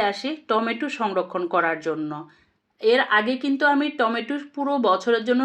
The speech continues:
সংরক্ষণ করেছি, সেই ভিডিওটা আপনাদের দেখিয়ে দিয়েছি। এখন আমি রমজান মাসের জন্য কিভাবে সংরক্ষণ করছি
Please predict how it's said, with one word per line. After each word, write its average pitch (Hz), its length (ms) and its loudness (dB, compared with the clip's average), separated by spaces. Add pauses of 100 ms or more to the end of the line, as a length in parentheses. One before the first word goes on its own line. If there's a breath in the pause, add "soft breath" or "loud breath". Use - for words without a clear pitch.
(120)
সংরক্ষণ 202 480 -2
করেছি, 233 280 0 (120)
সেই 190 260 -2
ভিডিওটা 185 420 -2
আপনাদের 175 320 -4 (120)
দেখিয়ে 220 380 -6
দিয়েছি। 226 340 -4 (460 loud breath)
এখন 214 300 0
আমি 277 200 2
রমজান 214 380 2
মাসের 247 340 -2
জন্য 254 200 2 (520 soft breath)
কিভাবে 254 340 2 (140)
সংরক্ষণ 208 420 -2 (100)
করছি 233 240 0